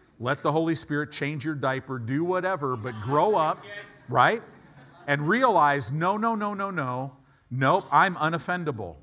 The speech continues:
I walk in the love of God. You can't offend me." Does that make sense? Now, will you ever have to change your own diaper and do that stuff? Yeah, we do, don't we? But I'm telling you, when you get so full of the Word, you won't live there very long.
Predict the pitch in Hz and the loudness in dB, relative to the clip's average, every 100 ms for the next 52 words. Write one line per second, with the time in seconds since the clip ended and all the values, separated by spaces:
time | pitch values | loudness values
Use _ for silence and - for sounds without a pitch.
0 | _ _ _ _ _ _ _ _ - - | _ _ _ _ _ _ _ _ -14 4
1 | 139 165 190 170 151 156 170 180 165 151 | 8 8 6 2 2 4 4 2 0 2
2 | 156 147 131 123 175 175 123 113 - _ | 2 0 -2 0 4 4 2 -4 -18 _
3 | 110 147 180 - 196 180 127 120 - 185 | -8 -8 -8 -10 -8 -6 -8 -10 -4 -2
4 | 175 123 104 104 120 - _ _ _ _ | -2 -4 -4 -6 -8 -14 _ _ _ _
5 | _ _ _ _ _ _ _ _ _ _ | _ _ _ _ _ _ _ _ _ _
6 | 135 156 160 160 - 165 180 226 - - | -4 -2 0 -2 -4 -6 -6 -8 -12 -14
7 | - - - - - _ _ _ _ _ | -18 -20 -20 -20 -20 _ _ _ _ _
8 | 147 160 165 185 190 175 190 175 185 185 | -2 0 2 0 2 0 0 -2 -4 -4
9 | 170 190 196 156 175 180 170 180 185 180 | -6 -6 -6 -4 -2 -2 0 2 2 -2
10 | 175 160 175 175 185 151 160 175 190 196 | -4 -4 -4 -4 -4 -4 -2 0 0 -2
11 | 185 _ _ - - _ - 135 220 240 | -10 _ _ -20 -20 _ -6 -2 0 0
12 | 233 185 175 180 196 220 - - - 160 | 0 2 0 0 -4 -4 -10 -18 -2 2
13 | 151 196 - 220 214 196 214 196 190 185 | 2 2 0 -2 0 -2 -2 -2 -4 -2
14 | 208 - 214 185 208 190 180 175 196 165 | -2 0 -2 0 0 2 2 2 2 0
15 | 196 220 196 190 180 147 131 120 120 117 | 0 0 2 2 2 0 -2 0 0 -2
16 | 107 107 123 | -4 -6 -10